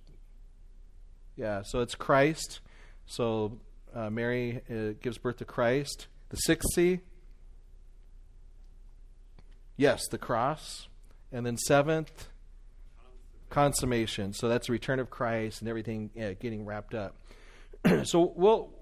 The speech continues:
we'll review that here and there on our way through the curriculum. Um, one of the things, um, I like to do is to talk about the s-,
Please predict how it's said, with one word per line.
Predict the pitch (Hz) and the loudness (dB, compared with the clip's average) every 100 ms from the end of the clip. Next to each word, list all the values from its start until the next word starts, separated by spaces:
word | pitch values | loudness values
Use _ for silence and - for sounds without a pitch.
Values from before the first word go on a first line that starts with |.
| - | -4
we'll | 170 185 | 2 6
review | 180 147 165 | 8 6 6
that | 160 156 156 | 10 10 10
here | 151 147 | 6 4
and | 139 | 4
there | 135 135 135 | 4 4 4
on | 127 | 4
our | 117 | 4
way | 120 117 | 2 0
through | - 120 | -2 -4
the | 117 | -4
curriculum. | - 117 - 107 104 104 - - - - - - - - - - - - - | -4 -4 -4 -2 -2 -4 -8 -18 -20 -20 -20 -20 -20 -20 -20 -18 -16 -12 0
Um, | 139 139 151 | 2 2 2
one | 196 | 4
of | 214 | 4
the | 185 | 6
things, | 190 180 165 - - - - - - - - - - - - | 4 4 2 0 -4 -6 -14 -20 -20 -20 -20 -20 -20 -12 -2
um, | 131 | 2
I | 143 180 | 4 8
like | 165 - | 8 6
to | |
do | 131 135 | 2 4
is | 127 117 | 4 2
to | |
talk | 127 139 131 | 0 0 2
about | 131 127 - | 2 2 2
the | 113 | -2
s-, | - - | -2 -4